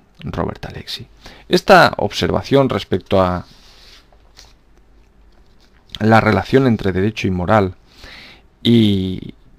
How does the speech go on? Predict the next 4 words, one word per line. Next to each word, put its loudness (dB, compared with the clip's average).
la -6
posibilidad -2
de -2
considerar 2